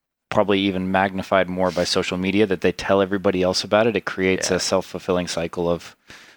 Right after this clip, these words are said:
Speaker 1: um, yeah, it's just a victim
Speaker 2: Yeah.
Speaker 1: of its own success in a
Speaker 2: Yeah.
Speaker 1: way.
Speaker 2: And you
Speaker 1: So
Speaker 2: start getting only one, one facet of the experiences.
Speaker 1: Mm.
Speaker 2: So it's almost like an Instagram photo where you see it, but you don't see the, you know, dozen other photos that it took to get to that.
Speaker 1: Yeah.
Speaker 2: And so you only see these massive,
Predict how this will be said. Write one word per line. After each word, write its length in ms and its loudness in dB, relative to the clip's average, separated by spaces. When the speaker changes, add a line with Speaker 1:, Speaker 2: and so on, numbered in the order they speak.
Speaker 1:
um, 540 -4
yeah, 80 -4
it's 100 0
just 140 -6
a 40 -6
victim 280 -2
Speaker 2:
Yeah. 40 0
Speaker 1:
of 60 -4
its 100 -8
own 100 -4
success 360 -4
in 60 -6
a 40 -4
Speaker 2:
Yeah. 40 -2
Speaker 1:
way. 100 0
Speaker 2:
And 320 -10
you 60 -4
Speaker 1:
So 40 -2
Speaker 2:
start 200 -2
getting 260 0
only 240 -2
one, 680 -4
one 160 -4
facet 560 -4
of 160 -8
the 80 0
experiences. 800 -8
Speaker 1:
Mm. 160 0
Speaker 2:
So 160 2
it's 100 -6
almost 200 -6
like 140 0
an 80 -4
Instagram 460 -4
photo 340 -4
where 120 -8
you 100 -4
see 280 -2
it, 100 -4
but 80 -6
you 60 -6
don't 200 -6
see 220 -4
the, 180 -2
you 80 -12
know, 80 -10
dozen 420 -2
other 200 -2
photos 340 -8
that 100 -6
it 60 -14
took 160 -14
to 80 -14
get 240 -4
to 100 -8
that. 320 -8
Speaker 1:
Yeah. 180 -2
Speaker 2:
And 140 -8
so 140 -4
you 160 -2
only 160 -2
see 240 -4
these 320 -8
massive, 380 -6